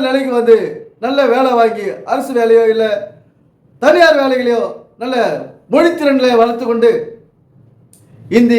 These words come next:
இங்கிலீஷு எல்லா மொழிகளையும் ஒரு நாலஞ்சு மொழிகளை கற்றுக்கொண்டு நாம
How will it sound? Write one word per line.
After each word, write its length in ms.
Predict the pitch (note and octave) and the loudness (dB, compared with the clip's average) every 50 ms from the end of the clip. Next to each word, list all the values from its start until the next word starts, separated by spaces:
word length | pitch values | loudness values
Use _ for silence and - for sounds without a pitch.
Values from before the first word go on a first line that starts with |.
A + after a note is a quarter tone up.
| A3+ | 2
இங்கிலீஷு 400 | A3 A3+ A#3 A#3+ A#3+ A#3+ A3+ A3 A3 A3 - - - - - _ _ _ _ _ _ _ _ _ _ _ _ _ _ _ _ C#4+ | 0 0 0 -2 -2 2 2 2 2 2 -2 -10 -16 -20 -20 _ _ _ _ _ _ _ _ _ _ _ _ _ _ _ _ 4
எல்லா 160 | E4 E4+ E4 D#4+ C#4+ - - A3 | 4 6 4 4 2 -2 -4 -4
மொழிகளையும் 340 | C#4 D4+ D4+ C#4+ C4+ C4 B3+ | -6 -4 -4 -4 -2 -2 -2
ஒரு 80 | A#3 A3 C4 | 0 0 -2
நாலஞ்சு 240 | C#4+ C#4 C4+ B3+ A#3+ | -2 -2 -4 -4 -4
மொழிகளை 260 | C4+ C#4 C4+ C4 B3+ | -4 -2 0 -2 -2
கற்றுக்கொண்டு 500 | - B3+ A#3 - C4+ B3 B3 A#3 A#3 A#3+ A3 F#3+ - - - - - _ _ _ _ _ _ - | -2 -4 -4 -6 -6 -4 -4 0 2 2 2 0 -2 -6 -10 -14 -18 _ _ _ _ _ _ -4
நாம 160 | C4+ C#4 | -2 -2